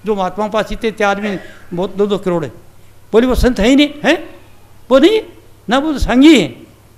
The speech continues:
मेरे समझो, "ओहो, इनको गुरु नहीं, इनके चैलून बढ़ाया है।" तो जब मेरे को कर्म परम संत डॉक्टर कमला ने बढ़ा दिया, इसी तरह चैलून बढ़ा दिया संतों को। ये बात मैं, "ठीक है भाई, ठीक है।" फिर मेरी किताबों में लिखा मिलेगा, परम संत के प्रार्थना।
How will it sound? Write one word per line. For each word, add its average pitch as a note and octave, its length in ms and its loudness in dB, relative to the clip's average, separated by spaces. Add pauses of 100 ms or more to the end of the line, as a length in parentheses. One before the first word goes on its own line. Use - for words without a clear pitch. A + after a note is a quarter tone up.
(800)
मेरे C#4 240 2
समझो, C4+ 260 -2
"ओहो, C4+ 540 2
इनको B3+ 400 -6 (240)
गुरु C4+ 240 0
नहीं, C4+ 360 2
इनके C4 200 0
चैलून C#4+ 400 2
बढ़ाया A#3 280 0
है।" C4+ 100 2
तो G#3 220 -8 (500)
जब G#3 140 -4
मेरे A#3 220 2
को C4+ 160 -2
कर्म B3 280 -4
परम A#3+ 280 -8
संत A#3+ 340 -8
डॉक्टर A3+ 280 -6
कमला A#3 240 -4
ने A#3 60 -2
बढ़ा G#3 180 -2
दिया, A3+ 460 -4 (200)
इसी B3+ 180 -4
तरह C#4 180 -2
चैलून C#4+ 420 0
बढ़ा B3 140 2
दिया A#3+ 180 -2
संतों G3+ 340 -8
को। - 120 -14 (600)
ये A#3 60 0
बात A#3+ 160 -2
मैं, B3 200 -6
"ठीक C#4 160 -8
है B3 60 -4
भाई, G3 120 -4
ठीक F3+ 140 -8
है।" E3 60 -10
फिर B2 140 -16 (640)
मेरी G#3+ 120 -2
किताबों A3+ 300 -6
में A3+ 60 -6
लिखा F3+ 180 -8
मिलेगा, F#3 240 -8
परम G#3+ 260 -8
संत F3+ 240 -10
के E3 60 -12
प्रार्थना। D3+ 420 -14